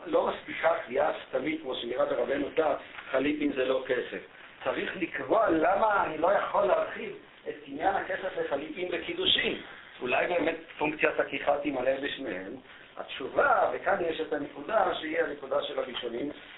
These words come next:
הסתמכנו בעיקר ללשון של הריטב"א, אבל נראה לי שזה מאוד, אה, חזק מה שהריטב"א כאן אומר. הוא אומר ככה,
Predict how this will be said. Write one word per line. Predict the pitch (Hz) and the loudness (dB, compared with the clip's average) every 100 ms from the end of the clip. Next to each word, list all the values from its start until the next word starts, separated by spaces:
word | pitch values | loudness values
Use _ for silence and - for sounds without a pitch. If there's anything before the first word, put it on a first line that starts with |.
| - | -16
הסתמכנו | 127 - 127 - 151 135 | -12 -4 0 2 0 -2
בעיקר | 127 - - | -2 2 2
ללשון | 131 123 139 135 | 2 2 0 2
של | 135 131 | 2 2
הריטב"א, | 117 110 120 | 0 0 0
אבל | 123 123 | 2 0
נראה | 123 135 | 0 0
לי | 143 | 0
שזה | - 123 | 0 -2
מאוד, | 123 131 147 135 | -4 2 0 4
אה, | 135 131 - - - - - | 2 2 -4 -16 -18 -14 -6
חזק | 135 - - - | -2 2 2 2
מה | 127 | -2
שהריטב"א | 113 120 123 117 | 0 0 -2 -4
כאן | - 120 120 | 0 -2 0
אומר. | 110 107 131 | -2 -2 -2
הוא | 127 | -2
אומר | 123 165 | 0 0
ככה, | - 156 - 104 | 2 2 2 0